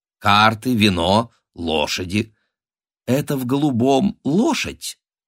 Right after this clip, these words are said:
Княгиня их не слушала, сидела как на иголках. "Петербургских дам здесь сейчас только не хватало". А вторая мысль была: знает она или нет?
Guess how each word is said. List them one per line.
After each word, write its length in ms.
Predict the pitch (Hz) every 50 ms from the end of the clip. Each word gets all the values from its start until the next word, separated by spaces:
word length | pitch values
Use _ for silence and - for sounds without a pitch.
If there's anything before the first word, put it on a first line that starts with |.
| _ _ _ _ _ _ _ _ _ _
Княгиня 500 | - 98 107 101 95 104 104 98 98 95
их 140 | 95 - -
не 100 | 95 92
слушала, 640 | - - - 98 123 139 - - 139 127 131 - - _ _ _ _ _ _
сидела 460 | - - - 98 92 107 107 104 104
как 200 | 95 104 95 92
на 220 | 98 101 107 113
иголках. 680 | 110 101 95 101 92 85 73 - 76 71 - - - _ _ _ _ _ _ _ _ _ _ _ _ -
"Петербургских 960 | 123 120 131 131 113 104 101 147 208 214 190 - - - - 120 104 85 78
дам 380 | 78 78 104 113 139 170 175
здесь 400 | 113 90 82 80 113 - 170 -
сейчас 480 | - - 135 - - - 151 127 - -
только 320 | - - - 240 - - 160
не 100 | 160 151
хватало". 680 | - - 131 147 - - - 78 78 85 95 98 - _ _ _ _ _ _ _ _ _ _ _ _ _
А 100 | - 98
вторая 500 | - - 98 98 104 123 135 131 120 104
мысль 360 | 101 104 104 101 - - 98
была: 420 | 87 92 92 92 92 87 87 85 - _ _ _ _ _ _ _ _ -
знает 600 | 87 78 76 82 80 87 117 143 156 156 151 147
она 260 | 147 143 147 147 147
или 260 | 143 131 135 135 139
нет? 460 | 147 135 107 - - - - - -